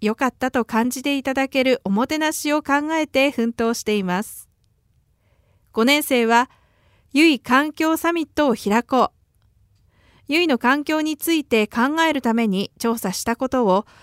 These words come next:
わかりやすい資料を使って、相手意識を大事にしながら主張することを目指しています。六年生は、マイドリームプロジェクト。職業調べの中から、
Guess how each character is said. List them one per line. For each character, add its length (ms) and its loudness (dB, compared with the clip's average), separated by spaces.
わ 140 0
か 100 2
り 60 4
や 100 2
す 140 -2
い 80 2
資 140 0
料 200 2
を 80 0
使 240 -6
っ 60 -2
て、 400 -2
相 240 2
手 180 0
意 60 -2
識 300 -2
を 100 2
大 260 2
事 140 -4
に 140 -2
し 160 -6
な 160 2
が 100 0
ら 200 2
主 120 -8
張 200 0
す 120 -4
る 80 0
こ 140 -4
と 100 0
を 60 0
目 80 2
指 160 0
し 80 -6
て 100 0
い 80 2
ま 220 0
す。 240 -14
六 220 0
年 180 2
生 220 2
は、 200 2
マ 240 4
イ 100 -2
ド 140 2
リ 180 0
ー 40 0
ム 120 0
プ 140 0
ロ 100 2
ジ 80 0
ェ 40 -4
ク 100 -18
ト。 100 -4
職 340 0
業 220 2
調 240 2
べ 120 0
の 140 2
中 300 -2
か 160 -2
ら、 180 0